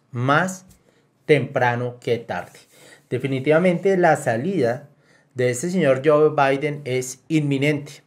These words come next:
Por lo tanto, es muy importante que todos, eh, tengamos no solamente en cuenta que puede salir, bien sea por lo que está planeando el titán patriota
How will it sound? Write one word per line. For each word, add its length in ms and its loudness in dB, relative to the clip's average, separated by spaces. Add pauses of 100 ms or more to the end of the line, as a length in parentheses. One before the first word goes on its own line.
Por 120 -4
lo 140 -6
tanto, 340 -4
es 200 -4
muy 280 -2
importante 720 -6 (560)
que 400 -4
todos, 560 0
eh, 380 -4
tengamos 500 -2
no 140 -4
solamente 500 -4
en 80 -6
cuenta 560 -6 (480)
que 160 0
puede 300 6
salir, 460 -2 (380)
bien 220 -4
sea 380 0
por 140 0
lo 120 0
que 80 -10
está 200 -4
planeando 640 2 (560)
el 220 -2
titán 320 -8
patriota 640 2